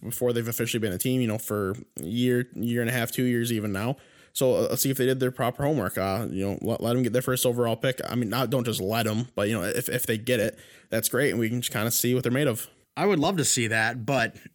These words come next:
Speaker 2: knowing how the N H L twenty-one sim works, that's never gonna happen, because whenever I do expansions in that game,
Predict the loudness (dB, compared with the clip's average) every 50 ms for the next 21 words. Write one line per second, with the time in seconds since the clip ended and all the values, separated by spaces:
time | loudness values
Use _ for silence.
0 | _ 0 2 2 4 4 4 4 4 4 4 4 4 4 2 2 2 2 0 0
1 | 2 2 2 2 2 2 0 0 0 0 0 0 2 2 2 2 2 2 2 2
2 | 2 2 0 0 0 0 2 2 2 2 2 0 0 0 0 0 0 0 2 2
3 | 4 4 2 2 2 2 2 2 2 2 0 0 0 0 -2 0 0 0 0 0
4 | 0 -2 -2 -2 -2 0 0 0 -2 -4 -6 -12 -20 -18 -8 -2 0 2 4 4
5 | 4 4 4 4 4 4 4 2 2 2 2 4 4 4 4 4 2 2 2 2
6 | 2 2 2 2 0 0 0 0 2 0 0